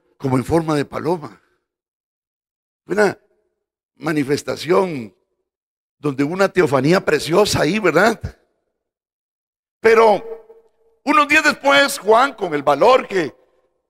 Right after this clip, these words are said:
eh, le daba el predicar la palabra en el poder de Dios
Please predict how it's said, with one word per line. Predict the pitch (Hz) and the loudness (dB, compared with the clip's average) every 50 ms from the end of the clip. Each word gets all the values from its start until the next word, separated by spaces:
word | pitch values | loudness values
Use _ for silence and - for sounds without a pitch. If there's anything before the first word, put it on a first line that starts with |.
| _ _ _ | _ _ _
eh, | 151 143 - - | -16 -14 -14 -12
le | 131 131 143 147 | -4 2 2 4
daba | 151 185 220 233 220 208 190 156 - - - _ _ _ _ _ _ _ _ _ _ _ _ | 6 6 4 6 4 4 2 2 -2 -10 -20 _ _ _ _ _ _ _ _ _ _ _ _
el | 175 170 - | -8 -8 -4
predicar | _ 165 160 143 135 147 185 202 | _ -2 -2 -2 0 0 2 2
la | 202 190 | 2 2
palabra | - 160 165 175 - 190 185 | 2 2 4 4 2 2 2
en | 165 | 0
el | 160 147 - | -2 -2 0
poder | 143 143 156 175 | 0 2 2 2
de | 180 180 | 2 2
Dios | 160 156 165 175 156 - - | 2 2 0 -2 -2 -4 -14